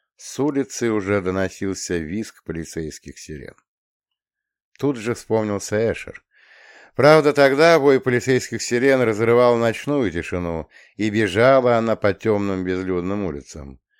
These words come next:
Здесь день лишь приблизился к вечеру. На улицах немало прохожих, но белоконная улочка тихая. Полицейский эрмимобиль, мигая красными огнями, появился слева.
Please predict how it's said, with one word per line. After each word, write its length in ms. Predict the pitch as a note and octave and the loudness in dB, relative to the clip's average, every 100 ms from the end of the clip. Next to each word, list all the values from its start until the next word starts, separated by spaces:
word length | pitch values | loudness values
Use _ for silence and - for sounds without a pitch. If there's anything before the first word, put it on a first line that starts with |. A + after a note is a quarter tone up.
| _ _ _ _ | _ _ _ _
Здесь 580 | F#2+ F#2+ A2+ F3 C3+ F#2 | -10 -6 0 0 0 -8
день 500 | D#2 G#2+ C3 C3+ A#2 - | -6 0 0 0 -6 -12
лишь 260 | G2+ A2+ - | -10 -10 -6
приблизился 720 | A#2+ A#2 C3 G#2 D#2+ D2 E2+ | -4 -4 -4 -6 -6 -10 -12
к 80 | - | -10
вечеру. 540 | D2+ - C#2+ C#2 C2+ _ _ _ _ _ | -12 -12 -16 -16 -20 _ _ _ _ _
На 160 | - A2 | 0 4
улицах 440 | D3 C#3 - A#2+ | 4 4 0 -2
немало 360 | A2 A2 G#2+ G2 | -2 -2 0 0
прохожих, 680 | G2 F#2 - C3+ A#2 A2 - | -2 -4 -2 -2 -2 -4 -4
но 220 | C3 D3+ | -6 -6
белоконная 1080 | B2 B2+ B2 - - C3+ B2 A2+ A2 A2 A2 | -2 0 0 -2 -4 -2 -2 -4 -2 -2 -4
улочка 500 | - A#2+ G2+ - - | -6 -6 -6 -8 -14
тихая. 500 | - - - - _ _ _ _ _ _ _ _ _ _ _ _ _ _ _ _ | -14 -20 -20 -20 _ _ _ _ _ _ _ _ _ _ _ _ _ _ _ _
Полицейский 640 | A#2 C3+ F3+ F3 - C3+ | 2 2 2 0 0 0
эрмимобиль, 600 | B2 B2 B2 B2 B2+ D#3 | 2 2 2 0 0 -2
мигая 420 | B2 A2 G2+ G#2+ G2+ | 0 0 2 4 4
красными 460 | G#2 G2 - G2+ | 0 0 -2 -4
огнями, 420 | G2+ G#2+ A#2+ A#2+ G#2 | -2 -4 -4 -4 -6
появился 540 | - G2 F2+ E2+ - | -6 -4 -4 -8 -14
слева. 420 | - D2 B1 - | -14 -14 -14 -18